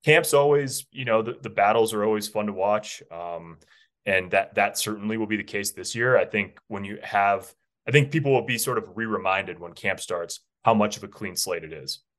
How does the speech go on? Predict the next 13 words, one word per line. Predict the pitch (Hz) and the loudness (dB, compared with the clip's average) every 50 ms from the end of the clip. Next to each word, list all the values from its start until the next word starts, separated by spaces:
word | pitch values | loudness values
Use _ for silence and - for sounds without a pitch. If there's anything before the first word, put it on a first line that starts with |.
| _ _ | _ _
for | - 98 95 95 | 0 2 4 4
everybody | 95 95 104 101 - 98 92 90 92 | 4 2 0 -2 -2 -2 -2 -2 -4
to | 90 - - 95 | -8 -10 -10 -10
impress | 87 87 - - 95 87 - - | -12 -12 -6 -4 -4 -4 -4 -6
this | - 104 95 - - | -6 -6 -6 -6 -6
coaching | - 95 92 - 92 85 | -6 -6 -6 -6 -10 -16
staff | 85 - - 87 82 80 - - | -12 -8 -6 -6 -6 -8 -10 -12
once | 85 85 87 82 - | -14 -14 -12 -12 -12
the | - - | -14 -14
pads | - 80 76 73 73 - | -16 -16 -16 -14 -16 -18
come | - 73 71 | -18 -18 -18
on. | 69 69 71 | -18 -14 -10
So | - - 95 92 87 85 - | -6 -2 -2 0 -2 -2 -4